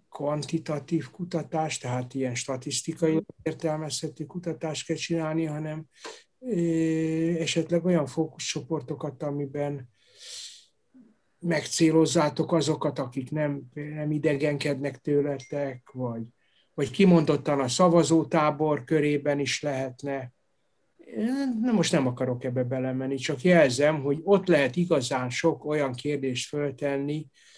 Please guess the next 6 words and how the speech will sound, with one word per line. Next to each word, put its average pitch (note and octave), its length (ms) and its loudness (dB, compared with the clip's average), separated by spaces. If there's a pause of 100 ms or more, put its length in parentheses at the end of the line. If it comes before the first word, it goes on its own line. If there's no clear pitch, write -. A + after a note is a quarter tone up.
(240)
amik C#3 380 -4
egy C3+ 120 0
statisztikából C3 1040 -4
nem B2+ 220 0
jönnek A2+ 460 -4
ki. - 260 -8